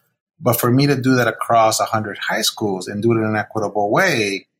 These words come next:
it's just not feasible. And more importantly for me, that's not even enough because now my students are getting access to these college level courses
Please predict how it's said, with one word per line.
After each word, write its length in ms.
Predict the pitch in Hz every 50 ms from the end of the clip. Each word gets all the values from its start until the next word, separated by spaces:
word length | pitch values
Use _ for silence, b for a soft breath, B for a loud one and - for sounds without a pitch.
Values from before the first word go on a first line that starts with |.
| _ _ _ _ _ _ -
it's 240 | 127 120 117 - -
just 260 | 123 127 123 - -
not 180 | 123 113 107
feasible. 840 | - - - 143 151 160 139 135 123 107 107 101 98 98 101 - - _ _ _
And 480 | 147 160 196 202 180 160 139 127 117 113
more 180 | 110 107 107 110
importantly 360 | 107 - - 123 117 117 120
for 100 | - 110
me, 200 | 117 139 139 113
that's 220 | 110 113 113 -
not 180 | - 127 113 110
even 200 | 107 101 98 92
enough 360 | 90 92 113 147 156 151 151 -
because 320 | - - - 104 101 87
now 340 | 107 117 135 147 143 135 123
my 120 | 110 104
students 320 | 101 - - 120 113 101 104
are 40 | 98
getting 220 | 104 104 104 101
access 400 | 98 101 107 - - - 110 - -
to 60 | -
these 140 | 98 95 87
college 520 | - - - - 117 117 117 113 104 - -
level 240 | 107 98 90 90 - - -
courses 800 | - 123 127 135 135 - - 107 90 85 78 80 - - -